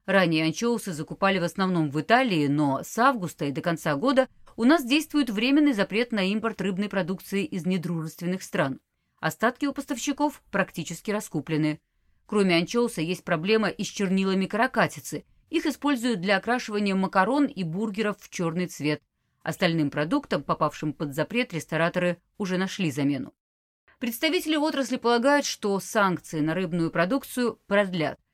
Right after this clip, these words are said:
а потому идёт поиск новых поставщиков, главным образом в Азии и в Африке. Идут переговоры с компаниями из Китая,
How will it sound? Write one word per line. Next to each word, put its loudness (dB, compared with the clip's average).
а -4
потому 4
идёт -2
поиск -4
новых -2
поставщиков, -2
главным 0
образом 0
в -2
Азии 2
и -4
в -2
Африке. -6
Идут 0
переговоры 0
с -12
компаниями 0
из -4
Китая, 0